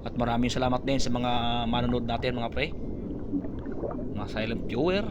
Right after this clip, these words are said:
mga sulit na mga manonood. Maraming, maraming salamat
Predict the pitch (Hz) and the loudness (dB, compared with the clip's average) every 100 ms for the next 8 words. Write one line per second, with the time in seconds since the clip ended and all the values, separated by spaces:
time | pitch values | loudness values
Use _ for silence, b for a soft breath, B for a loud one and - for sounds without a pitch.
0 | - - - - - - - - - - | -4 -6 -4 -4 -6 -4 -6 -4 -6 -4
1 | - - 113 - 131 147 190 170 - - | -4 -4 -2 -2 -2 2 2 0 -4 -6
2 | - 113 113 117 113 113 113 113 110 107 | -2 -2 0 2 2 0 -2 -2 -4 -4
3 | 110 113 127 127 190 175 - - - - | -2 0 2 2 0 -2 -4 -6 -6 -6
4 | - - - - - - 107 110 117 110 | -6 -6 -4 -4 -4 -2 2 2 4 2
5 | 107 123 127 - - 123 - | 4 4 2 0 2 2 2